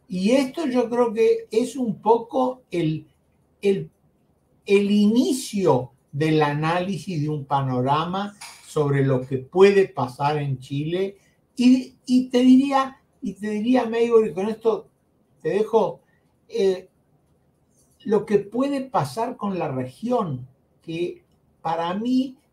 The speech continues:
es tanto o más preocupante que lo que pasa con Chile. Creo que la región está desde, eh, Centroamérica hasta Ushuaia,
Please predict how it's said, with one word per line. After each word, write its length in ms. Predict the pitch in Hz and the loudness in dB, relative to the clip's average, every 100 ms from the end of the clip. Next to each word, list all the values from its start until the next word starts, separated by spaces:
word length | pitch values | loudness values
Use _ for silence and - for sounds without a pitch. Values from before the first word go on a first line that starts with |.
| _ | _
es 240 | 170 135 - _ | -8 -8 -10 _
tanto 760 | 240 247 247 233 - 240 233 - | 0 0 -2 -8 -2 0 -2 -4
o 160 | 175 160 | -4 -4
más 240 | 180 202 - | -2 -6 -8
preocupante 1200 | 214 185 160 - 135 131 170 180 180 - 196 196 - _ _ | -2 -2 -2 -8 -10 -2 0 0 -4 -4 -4 -4 -8 _ _
que 120 | 151 | -4
lo 140 | 135 127 | -2 -2
que 120 | 135 | -6
pasa 360 | - 147 143 127 | -4 -6 -6 -8
con 200 | 127 123 | -8 -10
Chile. 240 | - - _ _ _ _ _ _ _ | -14 -20 _ _ _ _ _ _ _
Creo 280 | 180 185 202 | -2 0 2
que 100 | 190 | 2
la 120 | 175 | -2
región 720 | 165 156 - 190 208 254 254 - | -2 -2 -4 -2 -2 -2 -6 -10
está 640 | 170 143 131 190 175 - _ _ _ _ _ | -8 -8 -8 -2 -2 -4 _ _ _ _ _
desde, 840 | 139 127 190 214 135 131 135 123 - _ _ _ _ - | -12 2 4 6 2 -4 -4 -4 -8 _ _ _ _ -8
eh, 400 | 135 127 - - _ _ | -4 -4 -4 -14 _ _
Centroamérica 1400 | - - - 180 151 156 156 190 226 170 139 123 123 113 - _ _ | -20 -10 -4 -4 -2 0 0 2 0 0 -2 -4 -10 -14 -16 _ _
hasta 460 | - 143 - - 135 | -4 -4 -6 -6 -4
Ushuaia, 920 | 135 127 247 254 254 247 123 - | -4 -6 -2 2 2 2 0 -4